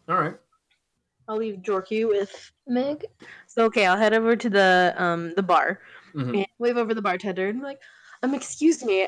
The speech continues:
Speaker 2: is it very common for you to get weird snowstorms like this during this time of the year?"
Speaker 1: Uh,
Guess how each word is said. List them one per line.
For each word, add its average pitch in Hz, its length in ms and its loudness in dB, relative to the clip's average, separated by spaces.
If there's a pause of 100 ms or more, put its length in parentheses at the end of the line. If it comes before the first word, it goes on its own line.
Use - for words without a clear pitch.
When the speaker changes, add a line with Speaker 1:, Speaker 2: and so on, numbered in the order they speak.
Speaker 2:
is 240 160 2
it 254 120 2
very 262 320 4
common 214 480 2
for 226 120 0
you 214 220 2 (140)
to 226 120 -2
get 196 240 0
weird 214 400 4
snowstorms 214 680 2
like 175 200 -2
this 190 260 -2
during 180 260 0
this 175 140 -4
time 214 160 -2
of 202 80 2
the 196 80 2
year?" 190 340 2 (1160)
Speaker 1:
Uh, 147 240 -8